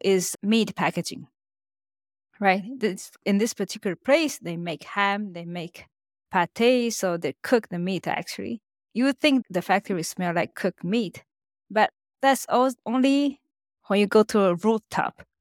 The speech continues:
where the air ventilation comes up and smell the, the, the pate, the good smell of pate. But inside the factory, it actually smell very much like detergent, bleach, and cleaning agent, because it's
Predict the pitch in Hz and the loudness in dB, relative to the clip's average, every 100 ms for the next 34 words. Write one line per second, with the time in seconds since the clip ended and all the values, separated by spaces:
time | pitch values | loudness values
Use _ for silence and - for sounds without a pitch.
0 | _ _ _ _ _ _ _ _ 202 202 | _ _ _ _ _ _ _ _ 0 4
1 | 208 196 175 170 185 170 147 104 - _ | 6 6 4 2 2 4 4 2 -2 _
2 | - 214 208 185 175 190 180 190 190 180 | 2 4 4 0 -6 -4 -4 -4 -6 -8
3 | - 175 165 190 202 - 170 - - 226 | -4 -4 0 2 2 0 -4 -6 -4 2
4 | 226 180 160 - - - - - 170 - | 4 2 0 -6 -8 -14 -14 -16 -12 -2
5 | 165 - - 165 156 147 - - - 185 | -2 -2 -6 -8 -8 -14 -12 -14 -6 -2
6 | 165 - 165 220 185 185 - 277 311 277 | -2 -4 -6 -2 0 -2 0 0 2 2
7 | 226 180 - - - - _ _ _ _ | 2 0 -4 -10 -14 -20 _ _ _ _
8 | - 185 214 190 - 196 185 175 180 175 | -2 -2 -2 -8 -12 -8 -8 -4 -4 -2
9 | 175 165 - - 170 - - 175 185 170 | -2 -4 -6 0 0 0 -6 -2 0 0
10 | 196 220 - - 160 196 214 - - 180 | 0 -2 -4 -12 -4 -2 -2 -4 0 2
11 | 165 160 - 208 202 202 165 180 196 214 | 2 -2 -4 0 2 2 2 2 2 2
12 | 220 - 175 165 - | 0 -4 -4 -4 -6